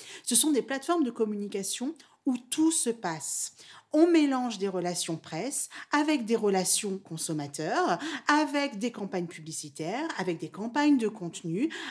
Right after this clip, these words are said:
Et tout ça est mélangé et tout ça doit bien s'orchestrer, en fait, pour que ça soit le plus impactant et le plus lisible possible pour les internautes. Et en fait, je pense que, euh, le Web trois, comme on entend parler à l'heure actuelle,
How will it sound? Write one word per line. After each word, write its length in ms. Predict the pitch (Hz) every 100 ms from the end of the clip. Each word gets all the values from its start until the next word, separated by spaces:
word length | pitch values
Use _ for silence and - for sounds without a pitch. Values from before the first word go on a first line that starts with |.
| -
Et 120 | 233
tout 140 | 226 330
ça 240 | - 339 339
est 80 | 240
mélangé 600 | 220 214 208 208 233 311 233
et 80 |
tout 120 | 202 -
ça 220 | - 277
doit 220 | 196 185
bien 240 | 175 220
s'orchestrer, 680 | 226 208 - 175 - - 165
en 100 | 147
fait, 260 | 147 220 226 - - _
pour 460 | - 285 320 339 - _
que 80 | 208
ça 160 | 208
soit 160 | 196 254
le 100 | 196
plus 360 | - 311 330
impactant 500 | 277 240 208 202 262
et 60 | 285
le 120 | 190
plus 160 | - 220
lisible 460 | 214 214 247 311
possible 420 | - 190 185 233 220
pour 120 | 202
les 180 | 175 175
internautes. 560 | 165 165 160 135 - - - - - - -
Et 240 | 220 226 247
en 140 | 247
fait, 500 | - 285 381 - 208 - - -
je 200 | 196 233
pense 520 | 226 294 339 381 -
que, 400 | - - 247 240 -
euh, 180 | 185 175 175 - -
le 140 | 196
Web 300 | 196 269 302 -
trois, 420 | - - 180 226
comme 200 | 254 185
on 100 | 175
entend 260 | 170 165 226
parler 300 | 208 190 202
à 100 | 175
l'heure 220 | 180 208
actuelle, 680 | 180 - - 165 202 277